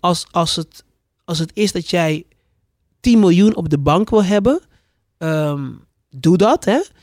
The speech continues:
Maar misschien moet je ook kijken, maar wat is het gevoel die ik wil hebben? Nou, ik ken mensen met, eh, tweeduizend euro op de bank en die voelen zich alsof ze tien miljoen op de bank hebben.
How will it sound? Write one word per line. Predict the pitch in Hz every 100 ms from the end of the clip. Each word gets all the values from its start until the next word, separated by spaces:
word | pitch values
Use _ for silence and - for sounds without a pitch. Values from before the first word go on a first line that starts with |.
| _ _ _
Maar | 175 165 160
misschien | 151 - - 285 202 233 277 _ _
moet | 190 165
je | -
ook | 208 214
kijken, | 156 147 - 175
maar | 165
wat | 190 208
is | 214
het | 180
gevoel | - 143 143 233 262
die | 175
ik | 156
wil | 147
hebben? | 139 117 98
Nou, | - -
ik | 185 -
ken | 247 262 226
mensen | 165 151 156 202 277 _ _ _
met, | 170 165 160 - _ _ _ _
eh, | 165 -
tweeduizend | - 233 262 214 175 156 147
euro | - 254 226 160
op | 160 147
de | 139
bank | 123 127 226 - - - - -
en | 180
die | 160
voelen | 143 131 240 254
zich | 147 151 123 196 - _ _ _ _ _ _ _
alsof | - 165 165
ze | 151
tien | - 220
miljoen | 175 170 240
op | 208
de | 165
bank | 143 135
hebben. | 131 156